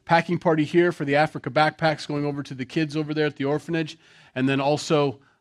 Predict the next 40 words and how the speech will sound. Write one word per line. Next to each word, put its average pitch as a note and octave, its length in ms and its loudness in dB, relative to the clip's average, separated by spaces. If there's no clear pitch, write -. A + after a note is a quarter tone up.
um, B2+ 360 0
we're C3+ 140 -2
gonna C3 140 0
do C3 260 -2
a C3 60 -8
baptism C3+ 440 0
at B2+ 80 -8
the B2 80 -14
same C#3+ 260 -2
time C#3+ 380 -2
out C3+ 160 2
at C3 80 -2
Mazingo. C3 500 -2
So - 100 -8
you D#3 60 -2
can - 140 -16
kinda D#3 180 2
choose D#3 320 -2
what D3 180 -6
you D3 60 -8
wanna C#3 220 -2
do. C#3+ 320 -4
It'll C#3 160 0
be D#3 100 6
around D3 260 2
one D#3+ 200 2
thirty D#3 320 2
for D3 160 -2
both C3+ 320 -2
of A#2 80 -8
them. G#2+ 120 -6
Takes C3+ 280 -6
time C#3 320 -2
for C3+ 160 -6
us B2+ 180 -4
to A#2+ 140 -6
minister C#3 520 -4
after C3+ 220 -4
second C3+ 360 -8
service C3 500 -8